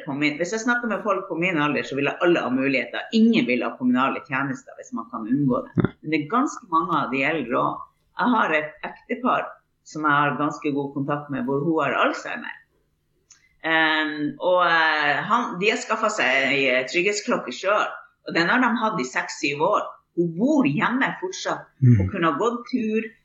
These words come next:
Speaker 1: forebygd og holdt utviklingen nede ved å leve sånn som hun har gjort, brodert og heklet og strikket og, ja, gått turer og vært sosial.
Speaker 2: Mm.
Speaker 1: Det har jo,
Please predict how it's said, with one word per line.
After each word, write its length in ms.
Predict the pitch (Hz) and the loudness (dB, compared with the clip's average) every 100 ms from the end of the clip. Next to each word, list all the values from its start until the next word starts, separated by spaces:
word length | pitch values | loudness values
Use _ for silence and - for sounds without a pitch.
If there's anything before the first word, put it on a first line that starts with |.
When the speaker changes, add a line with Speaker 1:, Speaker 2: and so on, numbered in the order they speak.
| _ - | _ -2
Speaker 1:
forebygd 760 | 220 254 262 240 185 - - - - | 2 4 2 2 0 0 -10 -14 -2
og 160 | 175 170 | -2 0
holdt 420 | 240 247 - - | 0 -2 -4 -8
utviklingen 800 | 202 233 220 233 - 151 123 123 | -6 -4 -2 -2 -2 -2 0 0
nede 460 | 139 165 170 143 - - - | 2 0 0 -2 -4 -14 -4
ved 240 | 160 175 - | 0 2 2
å 60 | 160 | 0
leve 300 | 170 190 - | 2 0 -4
sånn 220 | - 143 139 | -8 -8 -6
som 180 | 139 | -4
hun 60 | 139 | 0
har 40 | 139 | 0
gjort, 200 | 139 139 | 0 -2
brodert 520 | 156 151 196 202 - | -2 0 0 -2 -4
og 100 | 131 | -4
heklet 520 | 165 180 - 147 107 143 | -4 -6 -2 0 0 -4
og 60 | |
strikket 640 | - - 185 190 - 131 - - | -10 -6 -6 -6 -2 -2 -2 -2
og, 420 | 151 143 135 113 - _ _ _ - | 0 2 0 -2 -6 _ _ _ -2
ja, 160 | 110 - - - _ _ _ _ _ | -2 -2 -6 -18 _ _ _ _ _
gått 240 | 185 190 185 | 0 0 -2
turer 520 | 196 214 190 139 113 | -4 -2 0 2 2
og 60 | 156 | 0
vært 180 | - - | -2 -6
sosial. 760 | - 147 - 156 170 143 - - _ 165 | -12 -12 -4 0 0 0 -4 -12 _ 6
Speaker 2:
Mm. 120 | 160 | 6
Speaker 1:
Det 80 | 175 | 6
har 80 | |
jo, 100 | 185 | 4